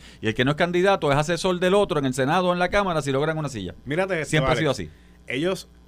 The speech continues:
Speaker 2: ellos, eh, te hablan de una alianza y te hablan de que quieren, eh,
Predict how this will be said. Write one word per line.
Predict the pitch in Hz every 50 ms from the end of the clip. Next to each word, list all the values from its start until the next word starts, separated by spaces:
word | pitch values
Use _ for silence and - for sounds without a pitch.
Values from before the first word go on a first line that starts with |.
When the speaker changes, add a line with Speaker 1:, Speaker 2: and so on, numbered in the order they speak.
| - -
Speaker 2:
ellos, | - 117 123 139 151 165 151 - - -
eh, | 117 113 113 107 104 101 101 98 - - - - - - - - - - - - - - - - - - - - - -
te | 117 110
hablan | 113 127 139 151 151 139
de | 127
una | 127 131
alianza | 127 120 110 101 87 - - 85 - - - - - - - - - - -
y | - 104 104 101
te | 90 98 95 92
hablan | 98 101 104 123 139 143 147 147
de | 135 120 107 -
que | - - 98 92
quieren, | - - 101 104 110 127 139 143 139 113
eh, | 113 107 104 101 101 98 92